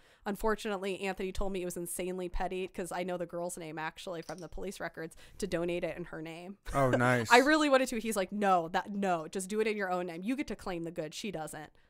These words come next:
Speaker 2: I don't know. I kinda
Speaker 1: I'm petty. I am, like, Petty Crocker <laughs> at heart.
Speaker 2: I like it. I, I,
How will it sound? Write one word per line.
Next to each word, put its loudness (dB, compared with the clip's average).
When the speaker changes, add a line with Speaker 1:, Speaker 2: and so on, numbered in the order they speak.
Speaker 2:
I -10
don't -4
know. -4
I -4
kinda -6
Speaker 1:
I'm 2
petty. 2
I 2
am, -2
like, -6
Petty 6
Crocker -4
<laughs> -2
at 6
heart. 0
Speaker 2:
I 2
like 6
it. 0
I, 2
I, 2